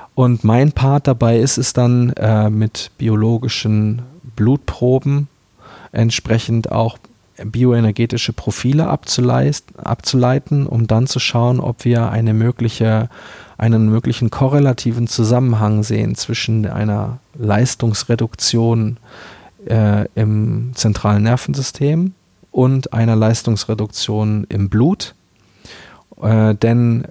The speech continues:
äh, das Blut, äh, zirkuliert innerhalb von, äh, einer Minute durch den gesamten Körper und ist somit ein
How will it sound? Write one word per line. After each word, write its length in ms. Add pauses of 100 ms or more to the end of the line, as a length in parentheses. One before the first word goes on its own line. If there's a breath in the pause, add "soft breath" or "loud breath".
äh, 380 (120)
das 180
Blut, 600 (220)
äh, 260
zirkuliert 640
innerhalb 400
von, 400 (200)
äh, 420 (640 soft breath)
einer 280
Minute 420
durch 180
den 160
gesamten 400
Körper 540
und 160
ist 220
somit 360
ein 320